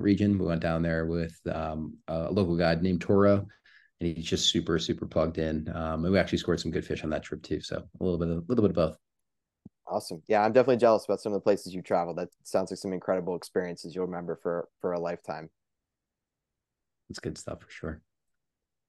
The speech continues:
Speaker 2: Awesome. Well, uh, I think we're gonna start to wrap things up here. So, um, before I let you go, maybe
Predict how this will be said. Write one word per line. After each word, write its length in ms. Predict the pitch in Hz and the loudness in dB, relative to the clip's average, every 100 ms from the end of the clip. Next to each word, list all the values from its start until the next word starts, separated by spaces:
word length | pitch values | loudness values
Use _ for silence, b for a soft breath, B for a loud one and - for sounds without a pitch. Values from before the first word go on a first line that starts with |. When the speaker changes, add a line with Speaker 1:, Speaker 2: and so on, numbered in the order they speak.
| _ _ _ _ | _ _ _ _
Speaker 2:
Awesome. 380 | 107 107 95 - - | 0 2 -4 -8 0
Well, 360 | 131 151 170 - | 6 8 6 2
uh, 220 | 113 113 | 4 6
I 160 | 110 104 | 2 0
think 120 | 160 - | -4 -2
we're 80 | |
gonna 160 | 127 123 | 2 2
start 280 | - 127 - | 4 2 4
to 260 | 117 104 101 | 4 4 4
wrap 240 | 107 104 | 2 2
things 240 | 110 104 | -4 0
up 240 | 104 98 - | -2 -2 -2
here. 280 | 113 117 135 | 0 0 -2
So, 360 | - 98 95 - | 0 2 2 0
um, 160 | 95 | -4
before 280 | 98 95 110 | -4 2 6
I 40 | 107 | 6
let 240 | 101 - | 4 0
you 40 | |
go, 160 | 98 107 | 2 2
maybe 300 | 104 101 | 2 -2